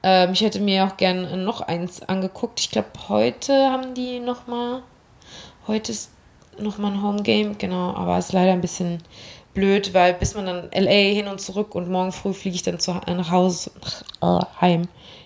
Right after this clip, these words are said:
Genau, aber es wird ja nicht mein letzter, äh, Trip hier in die Staaten gewesen sein, deswegen mal schauen,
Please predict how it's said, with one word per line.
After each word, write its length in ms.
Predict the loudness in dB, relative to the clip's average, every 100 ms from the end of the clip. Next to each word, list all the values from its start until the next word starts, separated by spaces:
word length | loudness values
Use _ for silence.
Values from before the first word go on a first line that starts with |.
| -6
Genau, 200 | 0 0 6
aber 180 | 6
es 100 | 6
wird 100 | 4
ja 80 | 0
nicht 140 | 0 -2
mein 100 | -2
letzter, 320 | -2 -2 -4 -6 -4
äh, 100 | -4
Trip 300 | -4 -6 -4
hier 260 | 0 2 2
in 140 | 0
die 100 | 0
Staaten 760 | 0 0 -2 -2 -4 -2 -4 -6
gewesen 320 | -4 -2 -2
sein, 300 | -4 -4 -6 -10
deswegen 420 | -8 -6 -6 -2
mal 80 | 0
schauen, 400 | 0 0 -4